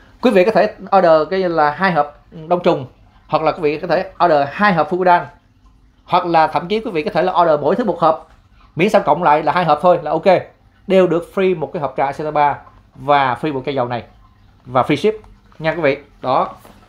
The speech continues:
Không có cái đợt, ừ, khuyến mãi tuyệt vời nào bằng cái đợt này hết quý vị, bởi vì tri ân khách hàng đó. Mỗi năm như vậy thì có, có một vài lần để tri ân khách hàng đó, thì mình có những cái đợt, ờ, khuyến mãi thế này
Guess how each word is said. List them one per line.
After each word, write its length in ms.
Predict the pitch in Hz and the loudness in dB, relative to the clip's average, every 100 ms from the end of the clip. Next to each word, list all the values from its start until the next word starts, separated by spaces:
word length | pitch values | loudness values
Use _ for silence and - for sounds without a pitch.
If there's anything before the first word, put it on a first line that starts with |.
| _ _ _ - - - - | _ _ _ -20 -20 -20 -12
Không 300 | - 175 170 | -2 0 2
có 120 | 180 | 2
cái 140 | 208 | 2
đợt, 320 | 143 135 - | 0 -2 -8
ừ, 260 | 147 139 139 - | -12 -12 -12 -8
khuyến 140 | 208 170 | -4 -2
mãi 160 | 147 170 - - | -2 -4 -12 -2
tuyệt 160 | 170 151 | -2 2
vời 160 | 135 | 0
nào 160 | 135 123 | 0 -2
bằng 180 | 127 127 | -4 -4
cái 120 | 160 147 | -8 -6
đợt 140 | 135 135 | -8 -6
này 120 | 147 | -4
hết 80 | 165 | -4
quý 120 | 175 | -6
vị, 140 | 120 123 | -8 -6
bởi 100 | 135 | -6
vì 140 | 139 123 123 127 | -4 -6 -8 -6
tri 100 | 165 | -4
ân 80 | - | -4
khách 100 | 170 | -4
hàng 120 | 127 | -4
đó. 80 | 156 165 - - - - _ - | -4 -10 -10 -8 -8 -10 _ -8
Mỗi 180 | 131 165 | -2 0
năm 140 | 165 | 0
như 80 | 151 | -4
vậy 140 | 127 131 | -4 -4
thì 100 | 165 131 | -6 -6
có, 100 | 131 | -6
có 140 | 180 | -6
một 140 | 151 | -6
vài 120 | 127 123 | -4 -4
lần 260 | 123 120 | -6 -6
để 140 | 117 120 | -6 -4
tri 100 | 151 | -4
ân 80 | |
khách 100 | 170 | -2
hàng 200 | 143 120 | -4 -4
đó, 80 | 147 170 | -8 -10
thì 160 | 156 131 | -8 -6
mình 200 | 127 117 | -6 -4
có 200 | 143 151 | 0 0
những 160 | 170 143 | -2 -6
cái 80 | |
đợt, 140 | 127 - | -6 -8
ờ, 180 | 139 131 131 | -12 -12 -10
khuyến 120 | - | -8
mãi 140 | 131 | -8
thế 100 | 160 | -10
này 160 | 151 | -10